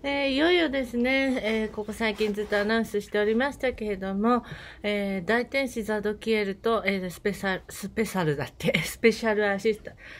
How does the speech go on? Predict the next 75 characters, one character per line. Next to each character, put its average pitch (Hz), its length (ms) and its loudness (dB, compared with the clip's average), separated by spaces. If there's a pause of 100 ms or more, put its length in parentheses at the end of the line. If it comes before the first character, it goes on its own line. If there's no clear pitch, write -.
サ - 180 -4
ポ 220 160 0
ー - 20 2
ト 180 120 -8
か 165 120 -8
な？ 247 200 2 (240)
の 220 120 2
ア 196 100 0
シ - 100 -14
タ 233 100 2
ー 196 300 0
ル 180 60 -2
が、 170 220 2
え 165 180 0
ー、 156 40 2
入 170 180 -4
っ 170 40 -8
て 170 180 0
い 160 100 0
る、 220 220 0 (300)
え 185 140 -2
ー、 - 40 -2
遠 190 80 -2
隔 254 240 -2
ヒ 247 200 -4
ー - 20 -2
リ 269 120 0
ン 254 40 -2
グ 240 100 0
で 190 140 -2
す 196 140 -6
ね。 208 100 2
い 202 60 0
よ 240 140 2
い 254 40 6
よ 202 200 4
明 170 80 -2
日 - 120 -12
と 233 120 0
な 220 140 2
り 226 80 2
ま 277 180 0
し - 100 -12
た。 247 280 4 (380)
え 202 540 0
ー、 - 40 -14
た 208 100 -4
く 233 80 -6
さ 254 160 -4
ん 294 60 -4
の 269 120 0
お 240 220 2
申 233 60 -8
し - 60 -16
込 226 100 -2
み 214 140 0
い 208 60 -4
た 202 160 0
だ 202 160 0
い 196 80 -2
て、 - 180 -2
え 202 480 2
ー、 - 80 -10 (120)
大 208 120 -2
変 214 140 0
光 226 220 2
栄 220 40 4
に 226 120 4
思 214 200 2
っ 226 100 -2
て 202 120 0
お 190 60 0
り 190 140 -4
ま 220 220 0
す。 - 120 -12